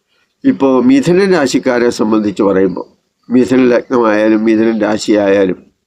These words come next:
രാശിക്കൂറുകാരിൽ മകരത്തിൻ്റെ മൂന്ന്, നാല് പാദങ്ങളും തിരുവാതിരയും പുണർദത്തിൻ്റെ ഒന്ന്,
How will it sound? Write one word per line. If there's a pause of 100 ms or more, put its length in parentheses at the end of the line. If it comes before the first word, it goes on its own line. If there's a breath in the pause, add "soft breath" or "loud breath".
(120)
രാശിക്കൂറുകാരിൽ (180)
മകരത്തിൻ്റെ
മൂന്ന്, (120)
നാല്
പാദങ്ങളും (720)
തിരുവാതിരയും
പുണർദത്തിൻ്റെ
ഒന്ന്,